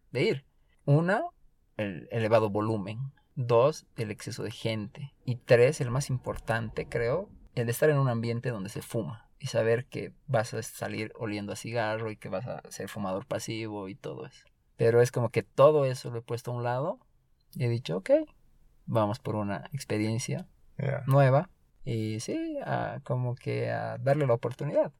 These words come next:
Speaker 1: Y sí, la he disfrutado porque me gusta bailar. Pero, no sé, podría bailar en mi cuarto, en mi ducha.
Speaker 2: No, no, no es lo mismo.
Speaker 1: Pero sí, he decidido ir a un lugar. El escenario en sí sería ir a la discoteca. Ese es lo que me ha sacado de mi zona de confort, pero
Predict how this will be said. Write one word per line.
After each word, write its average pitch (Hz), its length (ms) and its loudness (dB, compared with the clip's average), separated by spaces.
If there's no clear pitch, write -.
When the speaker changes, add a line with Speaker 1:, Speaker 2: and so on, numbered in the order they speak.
Speaker 1:
Y 123 240 -2
sí, 156 200 2
la 123 100 4
he - 20 4
disfrutado 117 520 2
porque - 360 -10
me 117 300 0
gusta 113 280 -4
bailar. 110 400 -2
Pero, 104 440 -4
no 101 120 -10
sé, 104 200 -4
podría 104 320 -2
bailar 104 200 0
en 104 80 -4
mi 107 80 -6
cuarto, 120 440 4
en 113 100 0
mi 110 120 -2
ducha. 127 540 2
Speaker 2:
No, 117 340 4
no, 113 40 0
no 131 40 6
es 135 80 6
lo 113 120 0
mismo. 107 460 -6
Speaker 1:
Pero 101 720 -2
sí, 113 200 -4
he 104 60 -2
decidido 107 340 -4
ir 110 80 -2
a 107 40 -2
un 107 100 0
lugar. 113 480 2
El 131 100 4
escenario 165 320 8
en 151 60 6
sí 240 160 0
sería 131 540 4
ir 135 180 6
a - 20 4
la 107 80 2
discoteca. - 520 -6
Ese 127 240 -2
es 117 100 -4
lo 113 100 -4
que - 100 -8
me 104 80 0
ha - 20 -6
sacado 104 320 -6
de 104 80 -10
mi 101 80 -12
zona - 160 -12
de 113 60 -14
confort, 127 420 -4
pero 147 380 10